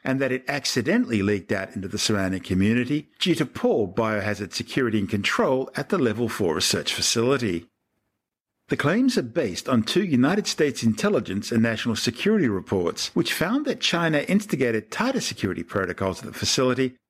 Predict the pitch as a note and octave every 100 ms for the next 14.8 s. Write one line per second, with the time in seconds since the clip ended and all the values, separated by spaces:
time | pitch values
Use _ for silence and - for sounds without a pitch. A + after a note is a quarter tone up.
0 | - C#3 A#2 G#3 B3+ B3+ D3 B2 - C#3
1 | A#2+ A#2+ - A#3 A#2 F2 - - G#2 A2
2 | - A2 - A2 A2 G#2 G2 - F3 C3+
3 | B2+ B2+ B2+ C3+ - A#2 D#3+ C3+ C#3 C#3
4 | F#3 A#3 - A2+ F#2 F#2 F#2 F2+ E2 F#2+
5 | F2 D#2 - _ G#2+ D3+ E3+ A2+ - -
6 | C#3 C#3+ A#2+ B2+ A2+ G2 G#2+ A3+ F#3 A2
7 | G2+ - - F2+ F#2 F2 F#2+ G2 D#2+ -
8 | - - A2+ G2 F2+ F#2+ F2 - - A3
9 | A3 A#2 - C3 C3+ C3 - - D3 -
10 | - B3+ B3 C3 A2+ F#2+ F2 - G2+ F2
11 | - - A2 G#2 F3 F3 G2+ E2+ - A2+
12 | - F2+ B2+ G2+ G#2+ - G#2+ A2+ C3 G3+
13 | D#3+ - - F3+ C#3 C3 D3+ - D#2 -
14 | E2+ E2 G#2+ C3 B2+ G2 F2+